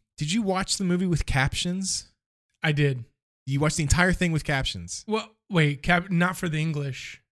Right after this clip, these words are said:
Speaker 1: Right.
Speaker 2: Okay.
Speaker 1: So when I, when the movie started, because I, it was a German movie, I just turned captions on. And then I realized, "Oh, they're speaking in English a lot." So I turned
Speaker 2: <laughs> Yeah.
Speaker 1: them back off.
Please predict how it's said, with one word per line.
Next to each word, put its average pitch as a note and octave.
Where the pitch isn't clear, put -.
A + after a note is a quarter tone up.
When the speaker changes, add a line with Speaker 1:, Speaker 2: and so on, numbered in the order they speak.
Speaker 1:
Right. B2+
Speaker 2:
Okay. C#3
Speaker 1:
So D#3+
when D#3
I, F#3
when D#3+
the D3+
movie G#3
started, F3
because C#3+
I, C3
it C#3+
was C3
a A#2+
German C#3
movie, C3+
I A2
just A#2+
turned C#3+
captions B2
on. F2
And B2
then D#3
I D3+
realized, C3+
"Oh, A2
they're C#3
speaking D3+
in C#3
English D#3+
a A#2
lot." F#2
So C3
I E3
turned D#3+
Speaker 2:
<laughs> C3+
Yeah. F#3
Speaker 1:
them -
back A2+
off. A#2